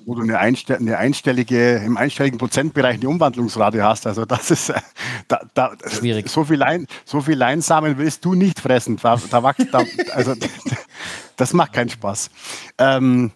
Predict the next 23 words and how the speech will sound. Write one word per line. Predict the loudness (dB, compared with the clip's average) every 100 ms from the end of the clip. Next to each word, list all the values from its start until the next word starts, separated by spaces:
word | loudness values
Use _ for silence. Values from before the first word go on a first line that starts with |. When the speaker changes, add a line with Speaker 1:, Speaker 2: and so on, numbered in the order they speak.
| 0
Speaker 1:
ja, | 2 2
also | 0 -2 -2 -2
da, | -4 0
das, | -2 -2 -8 -2
das | 0 0
auf | -4
jeden | -4 -2
Fall. | 0 0 0 _ -20 -2
Eiweiß, | 0 4 2 2
ja, | 0 2 2 -2
auch | -6 -6
Eiweißqualität | -6 -4 -6 -4 -4 -4 -2 -2 -4
und, | -4 2 2 0 -20 -20 -4
ähm, | 0 2 2 -2
insgesamt | -2 -2 -2 -2 0 0 -2 -8 _
auch, | 2 2 2 -2 -8 -10
ähm, | -2 0 0 0 -4 _ 0
hinterfragen, | 0 2 -2 0 2 0 -2 -6 -8 _ _ _ -10
ähm, | -4 -2 -2 -2 -2 -4 -8 _ _ -4
mal | -2
die | -2
Diätqualität. | -6 -6 -6 -10 -8 -6 -8 -8 -10 -12 -20 _ _ _ _ _ _ _ _ _ _ _ -6
Speaker 2:
Mhm. | -2 -2